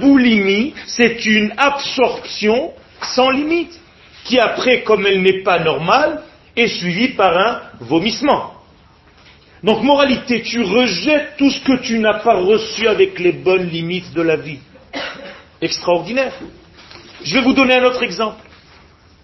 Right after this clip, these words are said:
Il y a combien de sphères dans ce monde avec lesquelles Dieu a créé l'univers ? Les kabbalistes nous enseignent qu'il y en a dix.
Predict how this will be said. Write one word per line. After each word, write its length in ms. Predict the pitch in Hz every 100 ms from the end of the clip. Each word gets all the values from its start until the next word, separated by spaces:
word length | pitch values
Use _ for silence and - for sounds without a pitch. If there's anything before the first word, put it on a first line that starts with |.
| - - -
Il 80 | 226
y 20 |
a 80 | 254
combien 340 | 277 285 285
de 160 | 208 208
sphères 640 | - - - 202 208 196
dans 140 | 156 160
ce 180 | - 165
monde 380 | 156 160 147 123 - _ _ _
avec 280 | 170 175 190
lesquelles 460 | 185 180 196 185 143
Dieu 200 | 151 185
a 80 | 165
créé 340 | - 170 175
l'univers ? 560 | 165 165 151 151 151 139 - - - - -
Les 100 | 170
kabbalistes 500 | 185 180 180 254 247
nous 180 | 202 160
enseignent 300 | 165 247 254
qu'il 200 | 196 185
y 100 | 175
en 100 | 175
a 100 | 175
dix. 480 | 151 160 - -